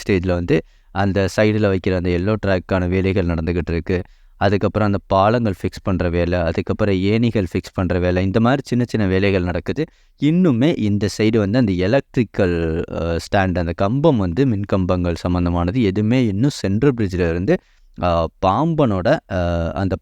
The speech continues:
பாலத்தோட இறுதி வரையே எதுவுமே வைக்கல, ஓகேங்களா, பாம்பன் சைடு.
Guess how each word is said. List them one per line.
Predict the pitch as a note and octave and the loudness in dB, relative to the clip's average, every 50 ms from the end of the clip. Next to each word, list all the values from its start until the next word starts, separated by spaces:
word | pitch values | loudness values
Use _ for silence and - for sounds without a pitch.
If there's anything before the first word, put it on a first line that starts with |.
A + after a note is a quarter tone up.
| - | 0
பாலத்தோட | G#2+ A2+ A#2+ B2+ - - G#2 F#2+ B2 C3 G#2+ | 2 2 2 2 0 0 0 0 0 0 0
இறுதி | G2 A#2 C#3 F3 F#3 D#3+ B2+ | 0 -2 -2 0 0 0 0
வரையே | G2+ F#2+ F2+ F#2+ G2 A#2 A#2+ G2 | 0 0 0 0 2 2 2 2
எதுவுமே | F2 E2 F2 F2 F#2 G2 | 2 0 0 0 0 0
வைக்கல, | F#2 E2+ E2 D#2 - - G#2+ F#2 F2 - | 0 0 -2 -4 -2 -2 0 0 0 -2
ஓகேங்களா, | - F2+ E2+ D#2+ - - F2 E2 E2+ F2+ F2+ E2 - | -4 -6 -6 -4 -4 -2 -2 0 0 0 0 0 0
பாம்பன் | F#2 F#2 F2+ E2+ F#2+ F2 - - | 0 0 0 -2 -4 -4 -4 -2
சைடு. | F2 E2+ E2 F2+ | -2 -2 -2 -2